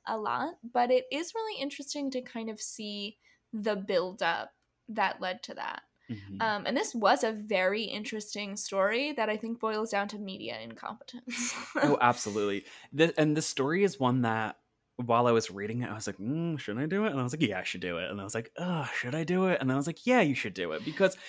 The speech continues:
Speaker 2: it is really
Speaker 1: Yeah.
Speaker 2: monumental and it is an important first step, but it is, it's such a complex topic that there's
Speaker 1: Yeah.
Speaker 2: a lot of factors that go into
Speaker 1: It's
Speaker 2: it. So
Speaker 1: nuanced, folks. Yeah.
Speaker 2: Yeah,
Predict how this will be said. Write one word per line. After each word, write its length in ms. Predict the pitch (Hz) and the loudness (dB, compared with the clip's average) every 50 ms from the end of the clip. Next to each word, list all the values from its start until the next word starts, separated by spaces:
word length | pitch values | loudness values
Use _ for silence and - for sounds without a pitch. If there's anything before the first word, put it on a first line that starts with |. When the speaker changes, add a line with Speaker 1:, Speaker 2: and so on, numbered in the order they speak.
| - - - - | -10 -8 2 6
Speaker 2:
it 100 | 190 202 | 10 12
is 200 | 208 214 202 185 | 12 12 12 12
really 260 | 175 160 170 175 - | 6 2 4 6 8
Speaker 1:
Yeah. 100 | - 147 - | 8 10 10
Speaker 2:
monumental 560 | 120 117 123 123 117 113 110 113 - 117 120 | 10 8 8 8 6 4 2 0 -2 0 2
and 100 | 113 110 | 4 4
it 160 | 113 110 - - | 2 2 0 2
is 220 | 117 113 110 110 | 2 2 2 2
an 80 | 123 120 | 0 0
important 400 | 113 110 - - 95 - 113 117 | 0 0 -2 -6 -8 -8 -8 -8
first 200 | - 107 107 - | -6 -6 -6 0
step, 180 | - 104 107 - | 2 2 2 2
but 140 | - 104 - - | -2 -8 -6 0
it 160 | - 113 104 110 | 0 0 0 0
is, 160 | 104 - - _ _ _ - - - - - - - - - - | -4 -6 -6 _ _ _ -20 -20 -20 -20 -20 -20 -20 -20 -14 -10
it's 180 | - 139 - - | -8 -4 -2 0
such 360 | - - - - 165 156 - | 0 0 2 0 0 0 0
a 60 | 143 | -4
complex 500 | 127 - 127 110 104 98 - 90 87 - - | -4 -2 0 0 0 0 -2 -6 -4 -4 -6
topic 440 | - 92 87 82 - 101 101 - 95 | -4 -4 -4 -2 0 0 0 0 2
that 240 | 104 107 104 95 - - - | 2 2 2 2 -2 -4 -10
there's 340 | 127 107 123 113 110 - 123 | -2 2 4 4 4 4 2
Speaker 1:
Yeah. 240 | - - - - 131 | 2 4 4 4 4
Speaker 2:
a 20 | 127 127 131 | 6 6 6
lot 160 | 135 151 156 | 6 6 6
of 80 | 135 | 4
factors 380 | - - 117 110 - - 110 - | 4 4 4 4 2 -2 -2 -2
that 140 | 104 98 - | -2 -2 0
go 180 | - 98 101 | 0 0 0
into 200 | 104 107 - - | 0 0 2 2
Speaker 1:
It's 120 | - - - | 2 2 2
Speaker 2:
it. 20 | |
So 120 | 349 - - | 2 4 4
Speaker 1:
nuanced, 640 | - 339 285 240 220 202 185 175 - - - - | 4 6 8 8 8 8 6 4 2 -2 -6 -6
folks. 800 | - - - - 190 185 180 165 - - - - - - - - - - | -6 -8 -4 -4 -2 0 0 0 -2 -4 -10 -8 -6 -6 -6 -6 -8 -8
Yeah. 220 | 247 269 254 233 | -4 -2 4 6
Speaker 2:
Yeah, 280 | 147 123 104 98 87 76 | 6 8 8 6 4 2